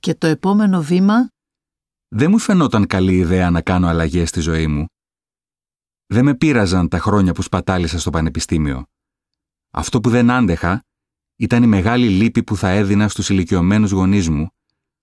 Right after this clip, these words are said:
Speaker 2: αφού θα πετούσα τους κόπους τους στα άχρηστα.
Speaker 1: Τελικά τι έγινε;
Speaker 2: Δεν χρειάστηκε να κάνω τίποτα.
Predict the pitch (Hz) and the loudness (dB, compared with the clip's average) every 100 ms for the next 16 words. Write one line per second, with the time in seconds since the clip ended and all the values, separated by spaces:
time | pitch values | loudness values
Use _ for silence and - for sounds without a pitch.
0 | _ - 98 127 147 117 - 120 117 110 | _ -6 -4 -2 -2 -2 0 -2 0 -2
1 | 98 - 113 110 117 - 135 - _ _ | -4 -4 -4 -4 -6 -4 -4 -8 _ _
2 | _ _ _ - 107 107 - 78 - 69 | _ _ _ -6 -2 -2 -2 -6 -8 -10
3 | - _ _ _ _ _ _ _ _ _ | -12 _ _ _ _ _ _ _ _ _
4 | _ _ _ - 196 185 185 - 254 - | _ _ _ -6 -2 0 -2 -2 -2 0
5 | 254 233 180 170 147 143 135 135 127 - | 2 2 2 0 0 0 0 -2 -4 -10
6 | _ _ _ _ _ _ _ _ _ - | _ _ _ _ _ _ _ _ _ -4
7 | 117 131 139 135 135 - 143 127 120 127 | -2 0 0 0 -2 -4 0 0 2 0
8 | 123 110 85 76 67 | 0 -2 -2 -4 -8